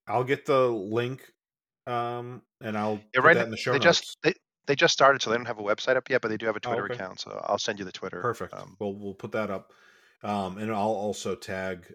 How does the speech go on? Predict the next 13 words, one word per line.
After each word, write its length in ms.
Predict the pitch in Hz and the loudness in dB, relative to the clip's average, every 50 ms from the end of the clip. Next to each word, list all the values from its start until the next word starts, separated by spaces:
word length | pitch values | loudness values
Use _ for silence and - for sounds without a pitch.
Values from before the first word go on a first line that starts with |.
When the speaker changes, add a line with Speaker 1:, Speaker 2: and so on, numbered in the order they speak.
| - | -18
Speaker 1:
um, 420 | 98 92 90 87 85 82 82 85 - _ _ _ _ _ - | -14 -12 -12 -12 -12 -14 -18 -20 -20 _ _ _ _ _ -8
or 140 | 104 104 101 | -4 -2 -2
I'll 220 | 101 95 95 92 | -2 -2 -2 -4
put 240 | 92 - - - - | -8 -14 -16 -10 -8
something 320 | 117 104 92 95 98 95 | -8 -8 -6 -8 -10 -10
in 180 | 90 92 92 92 | -10 -10 -10 -10
that 120 | 95 92 | -10 -10
when 140 | 95 95 92 | -8 -8 -8
I 60 | 90 | -8
post 300 | - - 98 92 - - | -8 -8 -8 -8 -8 -10
o-, 160 | 104 95 - _ | -12 -12 -12 _
on 120 | 95 92 92 | -14 -14 -12
Instagram 580 | 92 87 - - - 90 87 85 85 87 78 | -14 -14 -16 -14 -14 -12 -12 -12 -14 -16 -20